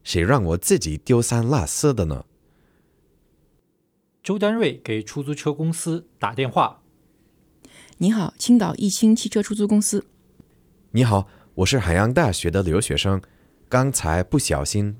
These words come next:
Speaker 1: 把钱包落在你们公司的出租车上了，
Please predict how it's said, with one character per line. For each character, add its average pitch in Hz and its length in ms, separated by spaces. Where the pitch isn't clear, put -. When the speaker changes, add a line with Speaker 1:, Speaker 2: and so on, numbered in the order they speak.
Speaker 1:
把 76 200
钱 76 240
包 107 220
落 139 240
在 101 260
你 78 220
们 80 160
公 127 200
司 123 200
的 90 180
出 - 180
租 131 200
车 143 180
上 127 220
了， 95 200